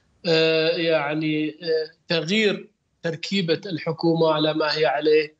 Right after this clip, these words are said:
والإتيان بالعسكر على، لصالح ال-، التيارات السياسية، جبهة الأصوليين أو جبهة القوى الثورية، آه، الذين يشكلان الحكومة الآن.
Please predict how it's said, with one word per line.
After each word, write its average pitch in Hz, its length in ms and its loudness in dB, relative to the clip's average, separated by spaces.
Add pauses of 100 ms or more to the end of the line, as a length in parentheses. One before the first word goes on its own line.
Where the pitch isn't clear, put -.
(460)
والإتيان 160 2000 0
بالعسكر 156 1000 -2
على، 156 440 -4
لصالح 160 600 -2
ال-، 151 240 -6 (600)
التيارات 151 600 -2
السياسية، 151 640 0
جبهة 151 360 -6
الأصوليين 160 760 -2
أو 147 140 -6
جبهة 143 380 -4
القوى 156 320 -8
الثورية، 151 640 0 (460)
آه، 156 280 2
الذين 160 340 0
يشكلان 160 500 -2
الحكومة 165 680 -2
الآن. 180 340 0